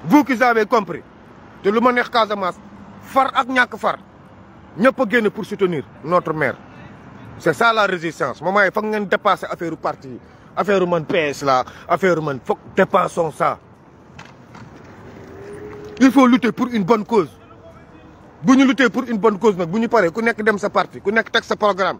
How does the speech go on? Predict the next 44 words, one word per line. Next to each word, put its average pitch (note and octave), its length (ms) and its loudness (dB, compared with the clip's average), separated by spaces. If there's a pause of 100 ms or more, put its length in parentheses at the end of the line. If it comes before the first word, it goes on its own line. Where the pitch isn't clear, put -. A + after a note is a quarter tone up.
(220)
ñu F3+ 100 -12
dem G3+ 160 2
campagne F3+ 360 0
gagné. E3 260 -4 (1300)
Foofu C4 280 4
la A#3+ 120 4
ñuy G#3 100 0
waxee E3 300 -2
gars C#3+ 160 2
yi C3+ 40 0
moment C#3 280 -4
bi. G#2 180 -12 (100)
Foofu B3+ 260 2
ngeen A3 160 2
war F#3+ 160 0
toll D#3 220 0
yéen D3+ 200 -2
les D3 120 -4
jeunes B2+ 180 -6
sénégalais, A2+ 400 -6
s'il G3+ 180 2
vous F3+ 80 0
plaît. C3 240 -2 (240)
Ngir G3+ 200 2
Yàlla, F3+ 300 2
li F3 100 -2
laay F3+ 140 4
war E3 160 -2
a - 20 -8
suuli. B2+ 300 -8 (720)
Yéen G#3+ 160 0
xale A3+ 240 -2
Sénégal, F#3+ 400 -4
xoola G3+ 280 2 (280)
sama G#3 200 -4
benn F#3+ 220 0
tànk E3+ 300 -2
su E3+ 100 -12
suuf, E3 280 -8
loolu F3 200 -2
laa F3 140 4
leen E3 140 -4
di D#3 60 -12
ñaan. D3 220 -6